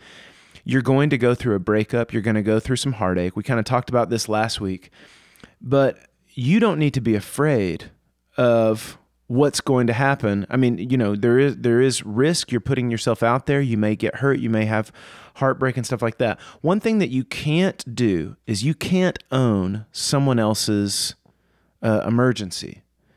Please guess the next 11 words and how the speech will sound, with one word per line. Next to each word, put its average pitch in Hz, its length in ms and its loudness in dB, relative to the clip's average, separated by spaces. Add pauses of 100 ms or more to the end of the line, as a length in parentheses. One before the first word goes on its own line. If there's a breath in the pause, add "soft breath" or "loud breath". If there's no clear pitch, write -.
(380)
You 147 120 2
can't 165 380 0
own 139 320 4
somebody 127 480 2
else's 113 680 0 (640 soft breath)
problems 120 580 0
in 110 60 0
the 107 80 0
situation 113 500 -2
that, - 140 -4
like, 101 260 -2